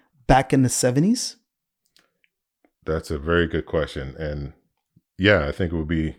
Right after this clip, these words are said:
Speaker 2: a little bit different, a little bit more challenging because there wasn't all this stuff back then.
Speaker 1: No.
Speaker 2: You know, um,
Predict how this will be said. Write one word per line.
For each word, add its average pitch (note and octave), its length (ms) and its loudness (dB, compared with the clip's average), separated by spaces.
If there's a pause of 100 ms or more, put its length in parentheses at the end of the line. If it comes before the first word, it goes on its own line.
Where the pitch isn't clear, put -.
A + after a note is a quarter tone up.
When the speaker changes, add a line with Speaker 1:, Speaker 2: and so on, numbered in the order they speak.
(280)
Speaker 2:
a D2+ 60 -4
little D#2+ 240 -2
bit D#2 160 -6
different, E2 380 -4
a - 20 -6
little D#2+ 160 -2
bit D2+ 140 -6
more D2 200 -6
challenging D#2 520 -4
because C#2 420 -8 (840)
there E2+ 240 -2
wasn't F2+ 300 2
all D#2+ 160 0
this D2+ 160 -4
stuff - 300 -8
back C2+ 280 -8
then. D#3 120 4
Speaker 1:
No. G3+ 520 6
Speaker 2:
You C#2+ 140 -6
know, C#2 340 -6
um, C2 760 -10